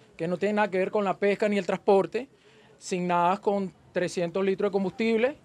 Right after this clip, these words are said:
asignados a través del sistema Patria, no sabemos de qué forma, porque muchos de nosotros que somos dueños de embarcaciones, nunca tuvimos un litro asignado, pero sí habían muchas personas que tenían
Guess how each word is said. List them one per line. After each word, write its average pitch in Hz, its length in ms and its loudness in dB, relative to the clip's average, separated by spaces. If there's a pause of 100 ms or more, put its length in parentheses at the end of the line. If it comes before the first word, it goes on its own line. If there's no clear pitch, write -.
asignados 165 440 -4
a 185 40 -2
través 190 160 0
del 180 40 -8
sistema 180 360 0
Patria, 196 300 0
no 170 120 -8
sabemos 190 320 -4
de 180 60 -6
qué 175 120 -6
forma, 202 360 2
porque 156 260 -8
muchos 165 260 -6
de 202 60 -6
nosotros 202 380 -4
que 196 80 -8
somos 175 260 -2
dueños 202 280 2
de 208 40 0
embarcaciones, 196 600 0 (560)
nunca 233 380 6
tuvimos 220 400 2
un 226 160 0
litro 220 460 2 (440)
asignado, 233 720 2 (420)
pero 202 280 4
sí 196 200 -2
habían 202 560 4
muchas 190 300 -4
personas 196 480 -2
que 180 240 -4
tenían 160 520 -4